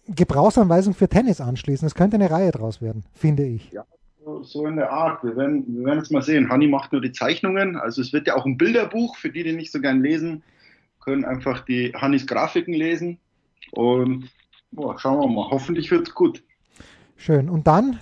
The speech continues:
Speaker 1: derjenige, den wir, dem wir diese Idee zu verdanken haben, das ist Christian Sprenger in Köln, der auf Facebook auch immer gerne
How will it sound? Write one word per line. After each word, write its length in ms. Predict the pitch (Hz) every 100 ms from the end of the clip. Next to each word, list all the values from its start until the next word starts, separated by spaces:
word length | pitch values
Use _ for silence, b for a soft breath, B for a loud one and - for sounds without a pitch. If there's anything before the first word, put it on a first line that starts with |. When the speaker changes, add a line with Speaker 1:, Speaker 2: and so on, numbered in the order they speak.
| -
Speaker 1:
derjenige, 460 | 165 190 208 185 180
den 260 | 175 180
wir, 260 | 175 170 147 -
dem 240 | 196 262 160
wir 160 | 139
diese 220 | 165 160
Idee 280 | 180 151 160
zu 120 | -
verdanken 420 | 190 165 139 196 196
haben, 100 | 180
das 160 | 151
ist 260 | 202 220 - b b b
Christian 400 | - 220 - 202
Sprenger 360 | 160 160 202 233
in 120 | 175
Köln, 320 | 175 160 226 202
der 140 | 175
auf 60 | -
Facebook 420 | 175 - 202 -
auch 100 | 190
immer 220 | 220 185
gerne 340 | 160 175 139